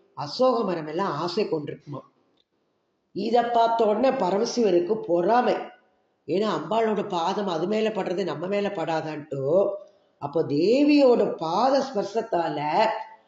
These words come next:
அசோக மரம் மலர்வது போல தானும் மகிழ்ச்சி பொங்க பரமசிவன் ஆசைப்படுகிறார். அப்பேற்பட்ட பாதங்களை அணுகி வணங்குவது அரிதும் அரிது. அதனால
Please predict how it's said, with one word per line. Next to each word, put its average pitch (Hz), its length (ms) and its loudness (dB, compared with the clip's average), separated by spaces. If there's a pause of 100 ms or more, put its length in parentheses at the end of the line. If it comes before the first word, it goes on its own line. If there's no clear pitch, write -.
(280)
அசோக 247 680 2
மரம் 180 520 -4
மலர்வது 190 500 -2
போல 143 680 -4 (800)
தானும் 262 640 4
மகிழ்ச்சி 247 640 0
பொங்க 190 340 0
பரமசிவன் 202 760 -2
ஆசைப்படுகிறார். 165 840 -2 (920)
அப்பேற்பட்ட 196 1200 0
பாதங்களை 190 760 2
அணுகி 190 480 0
வணங்குவது 190 1040 2 (600)
அரிதும் 214 800 0
அரிது. 185 760 2 (160)
அதனால 147 840 -4